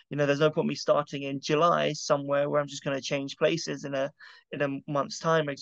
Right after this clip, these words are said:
for something like that. So it was very much, I, I start at different points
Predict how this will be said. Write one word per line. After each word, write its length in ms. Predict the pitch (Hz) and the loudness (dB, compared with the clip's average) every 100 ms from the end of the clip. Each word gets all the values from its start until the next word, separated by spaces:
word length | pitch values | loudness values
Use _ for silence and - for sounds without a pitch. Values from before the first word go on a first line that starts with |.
| - | -8
for 140 | 151 139 | -8 -4
something 320 | 147 139 143 | -4 -4 -4
like 180 | 147 147 | -4 0
that. 220 | 151 - - - - - - | -2 -2 -10 -20 -20 -20 -2
So 200 | - 202 | 4 4
it 260 | - 208 - | 6 2 -2
was 200 | - 208 | -4 -2
very 200 | 175 226 | 2 2
much, 220 | 208 175 - | 2 -2 2
I, 140 | 165 160 | 2 4
I 120 | 165 | 2
start 440 | 160 - 170 185 175 | 0 2 2 2 0
at 160 | - | -6
different 320 | 160 160 160 | -6 -6 -6
points 420 | - 165 - - | -2 -2 -4 -12